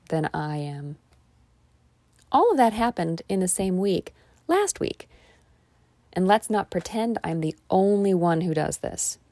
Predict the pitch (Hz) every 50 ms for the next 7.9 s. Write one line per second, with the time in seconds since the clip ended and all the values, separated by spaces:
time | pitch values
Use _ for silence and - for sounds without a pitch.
0 | - 180 165 185 226 277 294 - - - 254 254 247 - 277 277 277 233 190 180
1 | - - - 247 233 240 247 247 240 254 254 254 254 - - - 196 202 202 196
2 | 202 202 208 202 - - 165 156 151 151 165 - - - _ _ _ - - 170
3 | 190 208 226 220 - - 226 233 - - - 139 143 - - - _ _ _ _
4 | _ _ _ _ _ _ _ _ - 170 175 196 196 226 226 226 226 - - 185
5 | 165 175 - _ - - 185 196 196 165 151 160 170 185 180 165 151 135 131 127
6 | 131 147 143 - - - 160 156 165 165 165 151 156 156 165 180 196 196 190 170
7 | 143 139 135 127 - - 156 143 - 135 131 120 113 123 - - -